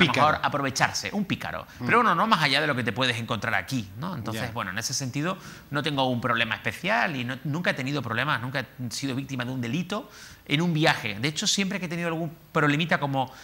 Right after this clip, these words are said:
Speaker 1: que me he olvidado mi mochila de tecnología, eh,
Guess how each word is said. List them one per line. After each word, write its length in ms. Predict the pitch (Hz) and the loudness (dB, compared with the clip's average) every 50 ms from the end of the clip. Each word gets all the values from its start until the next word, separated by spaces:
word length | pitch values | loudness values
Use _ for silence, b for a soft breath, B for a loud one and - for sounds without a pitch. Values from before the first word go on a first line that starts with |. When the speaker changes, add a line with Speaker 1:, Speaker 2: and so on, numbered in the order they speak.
| B B B | B B B
Speaker 1:
que 120 | - 156 | 2 2
me 120 | 143 147 156 | 4 6 6
he 60 | 175 | 6
olvidado 460 | 185 180 165 165 156 165 170 170 160 | 6 6 4 6 6 6 8 6 6
mi 100 | 156 156 | 4 4
mochila 440 | 151 135 127 - - 170 175 165 156 | 2 2 2 2 2 2 4 4 4
de 100 | 151 127 | 4 2
tecnología, 800 | 127 135 135 131 131 127 120 110 - - 175 180 143 131 165 - - B B B B B B B B B - | 0 0 0 2 4 4 2 2 2 2 2 4 4 2 0 -2 -8 B B B B B B B B B -14
eh, 560 | - - 123 123 120 120 113 117 117 117 - | -8 -6 -6 -4 -4 -4 -4 -4 -6 -6 -8